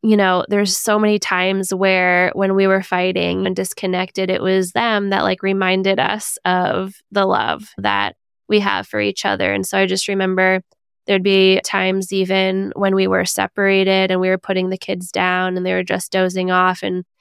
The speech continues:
we'd both have our hand on our son's back and just look at each other. And it was, like, a little moment of unspoken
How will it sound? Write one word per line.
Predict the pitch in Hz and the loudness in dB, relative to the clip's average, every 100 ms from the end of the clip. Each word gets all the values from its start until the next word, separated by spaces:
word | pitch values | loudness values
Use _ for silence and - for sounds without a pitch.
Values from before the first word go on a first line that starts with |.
| - - | -12 -2
we'd | 185 | 0
both | 185 190 | 2 2
have | 190 180 | 2 2
our | 185 | 0
hand | 185 185 185 | 0 0 0
on | 185 | 0
our | 185 | -2
son's | 180 196 180 180 | -2 -2 -4 0
back | 180 180 | -2 0
and | 190 190 | -2 -4
just | 185 | -2
look | 175 - | -4 -4
at | 180 | -8
each | 180 - | -6 -4
other. | - - 202 196 | -2 -2 -2 -4
And | 185 | -4
it | 185 | -2
was, | 185 185 | -2 -2
like, | 190 185 | -2 -2
a | 185 | -2
little | 180 190 185 | 0 2 2
moment | 185 185 185 185 - | 2 2 2 2 0
of | 180 | -2
unspoken | 185 185 185 - 190 180 - 180 175 175 | -2 -2 -4 -4 -2 -2 -2 -2 -2 -4